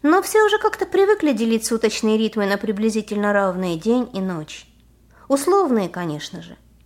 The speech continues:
и разделяемые столь же условными утром и вечером. Еще один дар пришельцев,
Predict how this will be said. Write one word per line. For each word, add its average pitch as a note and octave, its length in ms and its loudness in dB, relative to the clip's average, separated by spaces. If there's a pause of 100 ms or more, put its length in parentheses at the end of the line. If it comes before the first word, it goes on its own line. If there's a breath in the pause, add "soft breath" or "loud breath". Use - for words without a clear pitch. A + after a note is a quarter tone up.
(300 soft breath)
и A3 80 2
разделяемые C#4+ 640 4
столь C#4+ 240 2
же C4+ 100 2
условными C4+ 640 4
утром B3+ 320 0
и B3+ 60 2
вечером. C#4 480 -4 (1120 soft breath)
Еще A#3 400 2
один A#3 260 4
дар A3+ 180 2
пришельцев, C4 720 -2